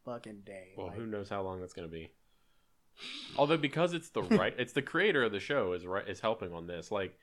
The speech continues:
Speaker 1: Right.
Speaker 2: rather than where, what happened with Game of Thrones, they said they didn't want that to happen.
Speaker 1: Yeah.
Speaker 2: But they had to go off script for the last couple 'cause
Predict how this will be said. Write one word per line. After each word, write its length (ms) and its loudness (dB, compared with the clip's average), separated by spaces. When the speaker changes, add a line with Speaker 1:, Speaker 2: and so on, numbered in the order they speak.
Speaker 1:
Right. 300 -10
Speaker 2:
rather 300 4
than 220 2
where, 320 2
what 200 0
happened 240 -2
with 60 -4
Game 140 2
of 80 -2
Thrones, 300 0
they 60 -6
said 240 -2
they 100 -2
didn't 200 -6
want 160 -12
that 120 -8
to 60 -8
happen. 320 -8
Speaker 1:
Yeah. 280 -4
Speaker 2:
But 120 4
they 80 2
had 100 4
to 80 0
go 160 4
off 240 2
script 280 -2
for 80 -2
the 80 -4
last 280 0
couple 320 -4
'cause 400 -8